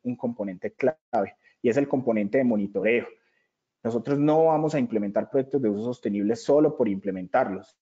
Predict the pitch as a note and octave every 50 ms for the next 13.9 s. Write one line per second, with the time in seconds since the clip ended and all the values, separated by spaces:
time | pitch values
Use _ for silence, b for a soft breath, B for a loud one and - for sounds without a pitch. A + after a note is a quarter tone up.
0 | _ _ _ - A#2 A2 A2 B2 C3+ - - C#3 C#3+ C#3+ C#3 C3+ - - C#3 C#3
1 | D#3 E3+ D#3+ - D3 B2+ B2 - A#2 G#2+ G#2+ G#2+ A#2 C3+ C#3 C#3 C#3+ C#3+ - _
2 | - G#2 G2+ F#2+ G#2 G2+ - _ _ - B2 - _ b b b b b b b
3 | _ - F#2+ E2+ - - - A#2 A#2+ A#2 A#2+ B2+ C3 C#3 C#3+ C#3 - - A#2 G#2+
4 | G2+ - G2+ F#2 - C3 C3 C3 - - A2+ G#2+ - - F2+ E2 - G2+ A2 A2
5 | A#2+ A#2 - A#2+ A2 - - C3 C3+ D3+ E3 D#3 E3 E3 D#3+ - - B2 G#2 G#2+
6 | G2+ - - C#3+ C#3 - _ _ - G#2+ G#2+ F#2+ G2 A2 F#2+ - - G#2 G2+ -
7 | A#2+ A2 - - D3+ C3+ B2 G#2+ - - F#2+ G2 G2+ - - A#2 A2+ A#2+ - D3
8 | C3+ G#2+ - _ - A2 A#2 B2+ - D3 B2+ - - A#2+ G#2+ G2+ - A2+ A2 B
9 | B B B B B _ - A2+ A2+ - A#2 A2+ A#2+ C#3 D3 C3+ A#2+ A2 G#2+ G#2
10 | B2 C3 A#2+ A2+ G#2 A2 B2 C3+ C#3+ - D#3 D3 D3 B2+ A#2 A2 G2+ G2 F#2 F2+
11 | - - G#2 G#2+ G#2 - - - B2 B2 B2 A#2 - - - G2+ - B2+ A#2 A2+
12 | A#2 C3 C#3 - D3 C3 B2 A2 A2 A2+ A2 A#2+ B2+ C#3 D3+ D#3 C#3 B2+ A#2 -
13 | A2 G#2 - B2+ B2+ B2 A2+ G#2 - G2+ F#2+ G2 A2 - B2 G2+ G2 F#2+